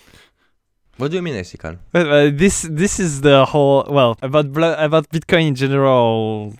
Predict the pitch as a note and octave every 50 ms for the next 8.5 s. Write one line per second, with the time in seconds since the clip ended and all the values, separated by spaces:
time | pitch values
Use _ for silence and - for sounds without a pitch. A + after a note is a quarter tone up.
0 | _ - - G#2+ G#2 G#2 A2 G#2+ G#2+ G#2 - - - G#2+ G2+ G2+ G2+ G2 G2 G2
1 | G2 G#2 G#2 G#2 - - - D3 A#2+ A2 G#2+ G#2+ A2 G2+ A2 A2 A2+ A2+ A#2+ C3
2 | B2+ B2 - - - E3 F3+ F3+ C#3+ B2 B2 B2+ D3 C#3 - D3+ D3 C#3 - -
3 | F3 E3+ F#3 F3 F3 D3 C3+ - C#3 C3+ A#2+ A#2+ C#3+ D3 D#3 - E3 D3 D#3+ D#3
4 | - - C3+ B2+ B2+ B2+ B2+ - - - - - C3+ - - C3+ B2+ B2 B2 B2
5 | B2 A#2+ A#2 A2+ G#2+ B2 B2 C3+ C3+ C3+ C3+ C3 B2 A#2 A#2+ A#2+ - - C3 A#2+
6 | B2 A#2 A#2+ B2+ B2+ B2 A#2+ A#2 A2 A2+ - - - A2 G#2 G#2+ A#2+ C#3 D#3 -
7 | - E3 C#3+ B2 A2+ G2+ G2+ - - - G#2+ G#2 A2+ A2 G2+ A2 A2+ - - G#2+
8 | G#2 G2+ G2 F#2+ F#2 F#2+ G2+ - - -